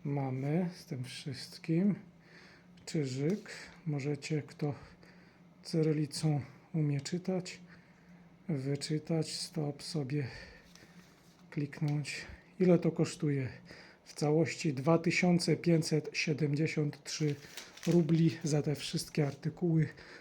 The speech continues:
w przeliczeniu na złote sto osiemnaście złotych. No, tu się trochę inaczej to odczuwa, więc nie wiem nawet taka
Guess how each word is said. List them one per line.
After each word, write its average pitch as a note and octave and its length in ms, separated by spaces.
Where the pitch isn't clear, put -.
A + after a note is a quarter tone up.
w - 80
przeliczeniu D3+ 680
na C#3+ 140
złote D3+ 540
sto - 380
osiemnaście C#3+ 760
złotych. - 760
No, G3 260
tu D#3 120
się - 160
trochę D3 340
inaczej D3 440
to C3 240
odczuwa, D3 640
więc C3+ 500
nie C#3 100
wiem B2 300
nawet B2 480
taka C3+ 320